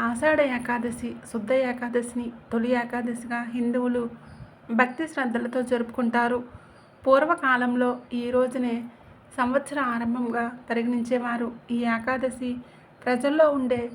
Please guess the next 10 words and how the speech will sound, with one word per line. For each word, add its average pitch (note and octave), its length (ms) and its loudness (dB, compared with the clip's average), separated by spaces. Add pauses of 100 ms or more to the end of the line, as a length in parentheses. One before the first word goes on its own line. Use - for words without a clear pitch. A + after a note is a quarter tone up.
(100)
చైతన్యానికి B3 840 -2 (320)
ప్రత్యేకంగా B3 580 0 (100)
చెప్తారు. A#3+ 420 0 (720)
ఆషాఢ D4+ 280 6 (120)
మాసం C4+ 260 -2 (280)
శుక్లపక్ష B3 540 -2 (800)
ఏకాదశి B3 480 -2
నాడే A#3 260 -2 (1120)
విష్ణుమూర్తి D#4+ 680 2 (360)
పాలకడలపై B3 680 4